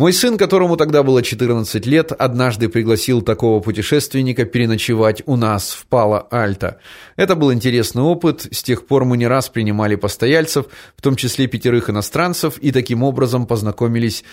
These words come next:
со многими замечательными людьми. В две тысячи одиннадцатом году, через десять лет после открытия первого магазина, в мире было уже триста семнадцать магазинов Apple.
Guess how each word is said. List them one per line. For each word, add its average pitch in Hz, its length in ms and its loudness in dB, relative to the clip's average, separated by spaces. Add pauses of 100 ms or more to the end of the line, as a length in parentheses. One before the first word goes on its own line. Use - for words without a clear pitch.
со - 240 0
многими 117 680 0
замечательными 101 800 -2
людьми. 92 400 -8 (680)
В - 40 -6
две 196 100 4
тысячи 262 220 2
одиннадцатом 190 460 0
году, 160 220 2
через 131 260 0
десять 117 300 -2
лет 120 200 2
после 113 280 0
открытия 110 420 0
первого 196 460 4
магазина, 175 580 0
в 135 100 0
мире 160 280 2
было 143 240 2
уже 131 240 2
триста 156 440 0
семнадцать 139 640 -2
магазинов 104 560 -2
Apple. 95 360 -2